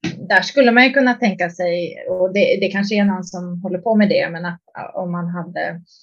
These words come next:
rapportering, att bönder till exempel rapporterade varje vecka om, om deras kor har varit sjuka, och då skulle man kunna upptäcka att, ja, men i det här området, oj, vi har ma-, haft massor av, eh,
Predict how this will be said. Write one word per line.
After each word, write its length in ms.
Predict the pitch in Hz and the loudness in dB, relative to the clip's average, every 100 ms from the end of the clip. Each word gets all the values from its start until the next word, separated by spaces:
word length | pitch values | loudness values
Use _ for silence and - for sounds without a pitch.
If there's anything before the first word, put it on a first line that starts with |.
| - _ _ 190 | -20 _ _ -4
rapportering, 680 | 190 202 214 233 214 175 | 0 -2 2 6 6 6
att 140 | 165 170 | -2 0
bönder 380 | 202 190 180 175 | 0 2 -2 -4
till 140 | 190 | -6
exempel 580 | - 170 170 - - - - - _ _ 202 | -12 -14 -12 -10 -10 -12 -18 -20 _ _ -4
rapporterade 640 | 202 208 202 196 185 180 | -2 -2 0 0 0 0
varje 220 | 180 175 | 0 0
vecka 440 | 180 - _ - 170 175 202 | -2 -6 _ -8 -6 -8 -10
om, 280 | 175 175 - - - | -8 -8 -8 -6 -4
om 140 | 196 | -2
deras 180 | 180 180 | -4 -4
kor 220 | 202 175 | -4 -2
har 60 | 170 | -2
varit 180 | 175 | -6
sjuka, 360 | 190 165 - - | -8 -8 -8 -8
och 80 | 175 | -6
då 100 | 202 | -6
skulle 220 | 220 220 | -6 -2
man 200 | 220 208 | -2 -2
kunna 260 | 208 196 165 | -2 -4 -8
upptäcka 560 | - - 240 208 - | -10 -6 -4 -4 -8
att, 60 | 165 | -8
ja, 100 | 190 | -2
men 180 | 202 202 | 2 4
i 80 | 208 | 4
det 60 | |
här 300 | 214 220 214 | 4 2 2
området, 340 | 190 170 165 165 | 0 -2 -6 -2
oj, 260 | 214 180 170 | 2 2 0
vi 60 | |
har 100 | 170 | -6
ma-, 440 | 165 170 170 170 - | -8 -10 -10 -10 -16
haft 220 | - - | -20 -16
massor 360 | 170 170 - 170 | -16 -14 -12 -10
av, 300 | 82 85 - | -10 -10 -10
eh, 180 | - | -12